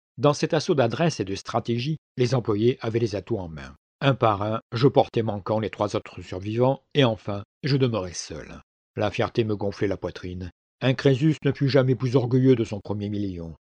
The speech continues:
Je donnais le coup tout seul contre deux gardes-freins, un conducteur, un chauffeur et un mécanicien. Et voici quelques-unes de mes tactiques. En tête, dans les ténèbres,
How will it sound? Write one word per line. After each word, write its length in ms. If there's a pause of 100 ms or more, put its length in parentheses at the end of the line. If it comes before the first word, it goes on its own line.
(140)
Je 120
donnais 220
le 100
coup 240
tout 160
seul 320 (140)
contre 380
deux 300
gardes-freins, 720
un 120
conducteur, 600
un 120
chauffeur 500
et 140
un 160
mécanicien. 760 (260)
Et 80
voici 320
quelques-unes 440
de 80
mes 140
tactiques. 520 (200)
En 180
tête, 300
dans 80
les 120
ténèbres, 480